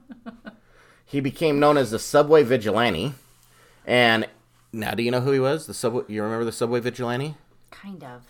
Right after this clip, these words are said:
Speaker 1: So, in looking at the background of this case, uh, it's actually a pretty interesting story. Uh, story, it's bought, it's brought a bunch of praise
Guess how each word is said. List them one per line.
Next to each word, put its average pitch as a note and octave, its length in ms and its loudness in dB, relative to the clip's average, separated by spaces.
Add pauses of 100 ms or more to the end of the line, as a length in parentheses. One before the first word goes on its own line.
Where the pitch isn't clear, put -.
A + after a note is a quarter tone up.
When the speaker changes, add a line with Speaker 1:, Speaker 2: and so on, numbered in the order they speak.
(320)
Speaker 1:
So, D#3+ 260 10
in D#3 100 8
looking G3+ 240 0
at G3 40 2
the D3 60 -2
background B2+ 380 4
of A2+ 40 2
this G2+ 140 -2
case, G#2 420 -2
uh, G#2+ 320 2 (460)
it's B2 180 -6
actually D#3 260 0
a - 40 -2
pretty A#2 300 -4
interesting G2+ 460 -4
story. F#2+ 560 -4 (500)
Uh, F#2 460 2 (420)
story, C3 400 2 (100)
it's G2+ 140 -10
bought, G2+ 840 2 (220)
it's A2 180 -4
brought B2 260 8
a F2+ 40 4
bunch G#2+ 240 0
of F2+ 180 -6
praise G#2 460 2